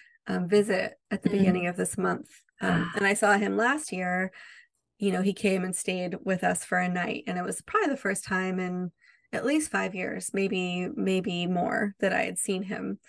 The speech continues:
Speaker 1: And so, you know, last year, there was this whole emotional process about it for me, just, like, having him around and what that,
Speaker 2: Sure.
Speaker 1: you know, what that was, and, and sort of this pedestal that I had put him on, you know, around, like, being my father, and then the,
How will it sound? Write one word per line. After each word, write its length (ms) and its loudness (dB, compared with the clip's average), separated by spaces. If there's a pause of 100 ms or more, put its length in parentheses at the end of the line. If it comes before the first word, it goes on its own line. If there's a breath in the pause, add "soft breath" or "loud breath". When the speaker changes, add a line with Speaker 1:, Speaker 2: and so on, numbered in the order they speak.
(460 loud breath)
Speaker 1:
And 220 0
so, 580 0
you 140 -2
know, 200 -4
last 400 2
year, 260 2
there 180 2
was 120 0
this 100 -4
whole 460 6
emotional 400 -2
process 460 -4
about 220 2
it 120 -6
for 140 -2
me, 420 -2
just, 220 -4
like, 160 -2
having 320 -2
him 160 0
around 500 2
and 140 -4
what 160 -4
that, 180 2
Speaker 2:
Sure. 560 2 (160)
Speaker 1:
you 120 -8
know, 160 -6
what 180 0
that 240 4
was, 580 2
and, 280 -4
and 160 -2
sort 140 2
of 60 -2
this 140 -4
pedestal 520 2
that 80 2
I 40 4
had 140 2
put 160 6
him 140 6
on, 440 2
you 160 4
know, 180 4
around, 240 4
like, 220 0
being 240 2
my 160 2
father, 540 4
and 220 0
then 360 -4
the, 320 0